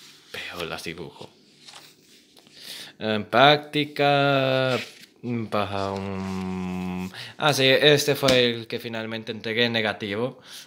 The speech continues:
O sea, blanco, o sea, negro con lápices blancos. Ah, ¡cuello! Sí, cuello. Oh, sí, estos parecen dibujos de Totoro realmente. Estos son dibujos que me gustan hacer a tinta.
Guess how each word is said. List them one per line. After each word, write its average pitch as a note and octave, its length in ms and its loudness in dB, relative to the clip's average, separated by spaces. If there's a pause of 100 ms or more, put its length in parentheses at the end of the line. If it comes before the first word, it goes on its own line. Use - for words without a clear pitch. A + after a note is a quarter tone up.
(160)
O A2 200 -2
sea, G#2+ 240 -2
blanco, G#2 920 -2 (160)
o G#2+ 80 -6
sea, G#2 200 -4
negro G#2 640 -4
con F#2+ 760 -6
lápices F#2 400 -8
blancos. G2+ 440 -4 (380)
Ah, A#2+ 580 8
¡cuello! D#4 460 12 (680)
Sí, - 200 -20 (220)
cuello. F2 260 -10 (2000)
Oh, - 280 -2 (220)
sí, - 260 -16
estos - 360 -4
parecen D3+ 320 2
dibujos B2+ 320 2
de A2+ 100 2
Totoro G2 480 0
realmente. F#2 460 -4
Estos - 580 -10
son G2+ 160 -8
dibujos F#2 320 -10
que G#2 80 -10
me F#2+ 100 -6
gustan F2 400 -8
hacer E2 220 -6
a E2 80 -8
tinta. E2 400 -12